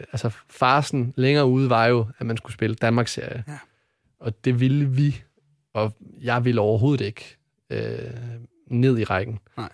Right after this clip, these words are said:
Speaker 1: Så, øhm, så jeg var vitterligt ligeglad om, om, hvem der scorede målene.
Speaker 2: De to playoff-kampe, de er i-, imod Rishøj, øh, Sandro, som ender på, på samme placering som jeg, bare i,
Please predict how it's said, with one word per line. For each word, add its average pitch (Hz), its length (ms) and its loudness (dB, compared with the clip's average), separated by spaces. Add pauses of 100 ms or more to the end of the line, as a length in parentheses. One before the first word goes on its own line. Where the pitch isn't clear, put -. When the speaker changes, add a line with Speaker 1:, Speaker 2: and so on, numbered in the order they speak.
(120)
Speaker 1:
Så, - 160 0
øhm, 113 540 4 (240)
så - 100 -2
jeg 120 60 2
var 127 300 2
vitterligt 120 380 0
ligeglad 110 280 -2
om, 98 280 -6
om, 107 100 -8
hvem 107 140 -4
der 110 80 -6
scorede 110 260 -4
målene. 107 300 -8 (920)
Speaker 2:
De 151 60 -2
to 170 160 4
playoff-kampe, 139 520 2
de 135 260 2
er 113 260 4
i-, 113 340 0
imod 127 280 2
Rishøj, 131 420 2 (140)
øh, 113 580 0
Sandro, 113 400 0
som 117 220 -2
ender 120 160 2
på, 120 280 -2
på 123 120 -2
samme 127 380 2
placering 120 400 -2
som 113 120 -4
jeg, 123 140 -2
bare 117 260 -2
i, 113 120 -4